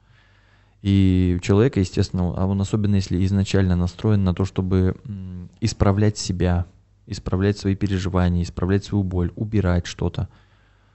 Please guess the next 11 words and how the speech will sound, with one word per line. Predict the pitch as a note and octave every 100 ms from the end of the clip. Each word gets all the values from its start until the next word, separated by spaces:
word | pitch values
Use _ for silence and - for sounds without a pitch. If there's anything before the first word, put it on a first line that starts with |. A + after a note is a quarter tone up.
| _ _ _
он | G#2 A#2
начинает | G#2 - G#2 G2
рассматривать, | F#2+ - G#2 G#2 G2 F#2 -
э, | F2+
принятие, | - G#2 G#2+ A2+ G2+ F#2+ F2
допускание | F2 F#2+ G#2 - G2 F#2 F2+ F2
чувства | E2+ - F#2+ F#2
и |
проживания | F2 G2 F#2+ G2+ C3 C3
как | G2+ F2+
вариант | F#2+ F#2+ F#2+ G#2+ A2 -